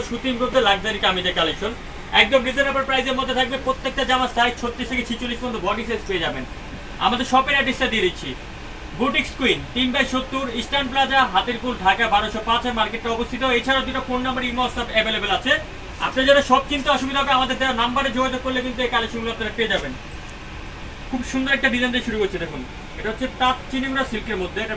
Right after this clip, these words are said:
ফ্যাব্রিক্সটা যদি আপনারা দেখেন, খুবই আরামদায়ক একটা ফ্যাব্রিক্স, উপর থেকে নিচ পর্যন্ত ফুললি জামাটা আপনারা দেখুন, বিয়াস খুব সুন্দর করে কিন্তু এখানে গর্জিয়াস করে এমব্রয়ডারি কাজ করা আছে, প্লাস জরি সুতো কাজ আছে এবং স্টোনারে কাজ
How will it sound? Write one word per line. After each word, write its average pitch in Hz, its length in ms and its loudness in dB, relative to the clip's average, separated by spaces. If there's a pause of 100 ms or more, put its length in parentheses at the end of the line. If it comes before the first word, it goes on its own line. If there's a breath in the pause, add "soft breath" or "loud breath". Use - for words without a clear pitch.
ফ্যাব্রিক্সটা 220 420 -2
যদি 247 140 -2
আপনারা 233 200 -2
দেখেন, 190 240 0
খুবই 208 220 -2
আরামদায়ক 220 320 -2
একটা 220 200 -6
ফ্যাব্রিক্স, 214 320 -4
উপর 226 180 -6
থেকে 226 140 -4
নিচ 233 160 -6
পর্যন্ত 233 160 -6 (100)
ফুললি 214 300 -4
জামাটা 202 280 0
আপনারা 185 240 -4
দেখুন, 160 220 -6
বিয়াস 143 180 -6 (460)
খুব 240 100 -6 (120)
সুন্দর 254 320 2
করে 254 160 2
কিন্তু 247 160 -2
এখানে 233 220 2
গর্জিয়াস 202 320 0
করে 240 120 0
এমব্রয়ডারি 214 420 4
কাজ 214 180 6
করা 220 160 4
আছে, 220 180 -2
প্লাস 202 200 4
জরি 220 220 0
সুতো 214 260 -2
কাজ 220 180 4
আছে 214 120 -6
এবং 208 100 0 (140)
স্টোনারে 226 400 0
কাজ 165 120 4